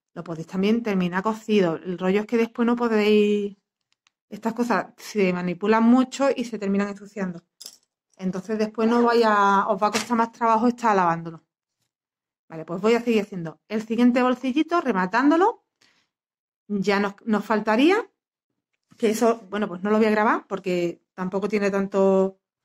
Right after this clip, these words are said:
tanta complicación, ¿vale? Lo que me falta a partir de ahora no lo grabo. Os grabaré ya la, mm, todo acabado, el, el trabajo acabado. Nos faltaría hacer, repito, otro bolsillo más, o los que necesitemos.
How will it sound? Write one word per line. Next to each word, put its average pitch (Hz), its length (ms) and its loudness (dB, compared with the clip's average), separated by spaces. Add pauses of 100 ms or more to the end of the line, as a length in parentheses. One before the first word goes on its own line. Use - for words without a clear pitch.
(240)
tanta 208 240 0
complicación, 190 640 -2
¿vale? 226 240 2
Lo 254 120 2
que 190 220 2
me 190 160 -4
falta 247 280 -4
a - 20 -6
partir 254 280 -2
de 233 40 2
ahora 302 220 2
no 247 100 6
lo 196 140 2
grabo. 170 320 -8 (840)
Os 196 140 0
grabaré 196 420 2
ya 302 360 0
la, 214 340 0
mm, 214 300 2
todo 220 180 2
acabado, 185 440 0
el, 185 160 -6
el 208 140 -2
trabajo 208 300 0
acabado. 180 400 -4 (440)
Nos 202 180 -2
faltaría 220 400 2
hacer, 196 340 -6 (540)
repito, 220 560 -2 (600)
otro 277 260 2
bolsillo 214 380 2
más, 170 200 -16
o 202 60 -4
los 196 120 0
que 208 100 -8
necesitemos. 190 640 -6